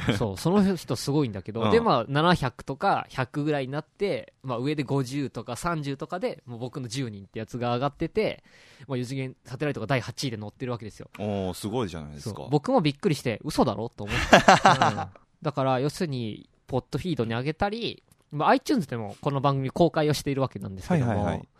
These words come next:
Speaker 1: だから、iTunesで検索してもこの番組が出ます。なんとね。
Speaker 2: お、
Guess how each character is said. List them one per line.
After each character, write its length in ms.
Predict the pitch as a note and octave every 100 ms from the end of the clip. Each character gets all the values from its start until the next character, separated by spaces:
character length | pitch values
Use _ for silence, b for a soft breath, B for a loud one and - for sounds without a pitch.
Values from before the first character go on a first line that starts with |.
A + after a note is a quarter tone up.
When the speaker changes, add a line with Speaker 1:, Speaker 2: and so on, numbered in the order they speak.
| b
Speaker 1:
だ 100 | -
か 60 | C#3
ら、 60 | G3+
iTunes 400 | A#3+ C#4+ B3+ E3
で 80 |
検 200 | - E3
索 220 | D3 D3 E3+
し 100 | -
て 140 | F#3
も 100 | F3+
こ 120 | -
の 120 | C3+
番 220 | C3 C3 A#2+
組 220 | B2+ C3
が 80 | B2+
出 120 | G#2+
ま 140 | F#2+
す。 180 | F2+ - _
な 80 | A2
ん 80 | F#2+
と 100 | E2+
ね。 160 | B2+ D#3
Speaker 2:
お、 220 | D3+ G#2